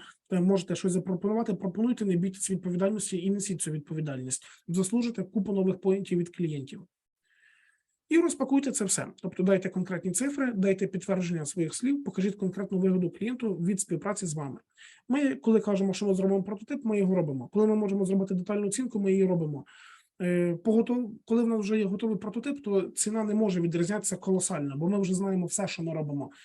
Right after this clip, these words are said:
Вона може відрізнятися в деталях. Наприклад, там дизайнер домалював два нових блока, бо там, або там пару різних сценаріїв, як якісь кнопочки себе можуть вести, і воно повпливало на ва-, на вартість.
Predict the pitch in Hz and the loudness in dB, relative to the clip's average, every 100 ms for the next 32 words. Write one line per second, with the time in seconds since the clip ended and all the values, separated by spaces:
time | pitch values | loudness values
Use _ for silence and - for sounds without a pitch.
0 | _ 214 233 233 208 202 185 185 208 180 | _ 2 4 4 2 0 2 2 0 -2
1 | 165 190 196 160 147 170 190 185 170 165 | -4 -4 -2 -4 -4 -4 -4 -4 -6 -2
2 | 175 196 190 170 170 170 175 180 170 170 | 0 0 0 0 0 0 0 0 0 0
3 | 165 170 165 208 208 180 - - _ 185 | 0 0 2 2 2 -4 -6 -16 _ 0
4 | 170 190 180 175 151 151 147 143 139 139 | 4 4 4 0 -6 -6 -4 -4 -6 -12
5 | - - 170 190 196 170 - 202 185 175 | -20 -2 6 6 4 -2 0 4 4 6
6 | 170 165 160 175 196 180 160 - 185 185 | 6 4 2 2 2 0 -4 -4 -2 0
7 | 160 160 170 180 170 - 190 175 - 175 | 0 0 -4 -6 -6 -4 -2 -4 -4 -2
8 | 170 156 160 156 - 151 143 131 117 - | -2 -2 -2 -4 -6 -6 -6 -8 -12 -14
9 | - 180 190 190 180 190 180 170 170 170 | 2 4 4 2 -2 0 0 2 0 0
10 | 147 135 185 180 143 151 139 | -2 0 0 0 -2 -6 -8